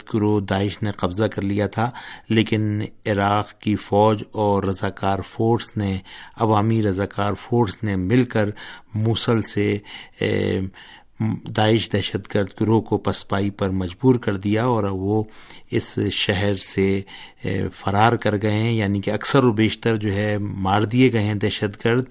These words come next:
اور جو بچے ہیں وہ ادھر ادھر جانے کی کوشش کر رہے ہیں، لیکن ان کو بھی بچنے کا راستہ نہیں ملے گا۔ اے، یہ لیبل جو لگایا جا رہا ہے،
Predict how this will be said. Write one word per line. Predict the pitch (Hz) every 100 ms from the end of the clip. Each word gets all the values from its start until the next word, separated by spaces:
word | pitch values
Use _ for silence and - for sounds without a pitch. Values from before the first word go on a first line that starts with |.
| - - -
اور | 110 104
جو | 104
بچے | 92 95 113
ہیں | 107 110
وہ | 98 98
ادھر | 95 95
ادھر | 95 95
جانے | 92 92 98
کی | 98
کوشش | - 98 - 104
کر | - 101
رہے | 104 110
ہیں، |
لیکن | 104 101 101
ان | 98 95
کو | -
بھی | 95 104
بچنے | 101 - 98 95
کا | 92
راستہ | 92 90 - 113 127 - - - -
نہیں | 107 104 110 107 110
ملے | 87 85 82
گا۔ | 90 - - - - - -
اے، | 113 107 107
یہ | 113 139
لیبل | 135 131 131 151
جو | 139 139 135 127
لگایا | 113 104 113 131
جا | 131 117
رہا | 107 98 104
ہے، | 104